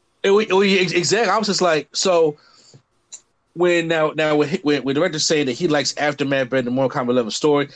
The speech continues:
me personally, I look at it as, as a whole. I look at the whole thing as one whole, and I, I think this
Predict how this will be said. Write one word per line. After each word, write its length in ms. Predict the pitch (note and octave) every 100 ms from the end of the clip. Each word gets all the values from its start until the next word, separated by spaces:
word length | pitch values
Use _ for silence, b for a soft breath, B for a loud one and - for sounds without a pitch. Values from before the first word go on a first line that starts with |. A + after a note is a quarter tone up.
| B -
me 140 | E3
personally, 340 | D#3+ F3 E3
I 20 | D3+
look 100 | C#3+
at 60 |
it 140 | C3 A#2
as, 80 |
as 200 | G#2 G#2+
a 60 | F#2+
whole. 300 | F#2+ F#2+ - - _ -
I 100 | B2
look 220 | C#3 -
at 100 | B2+
the 100 | A2+
whole 180 | C#3+ C3+
thing 360 | - C3 A#2 B B B _
as 200 | B2 B2
one 160 | A#2+ A#2
whole, 180 | A#2 G#2
and 80 |
I, 140 | A#2 D3 -
I 220 | D3 F3+
think 460 | - E3+ D#3+ C#3 - _ - B B B _ _ _ _ _ _
this 380 | F3+ G#3+ A3 -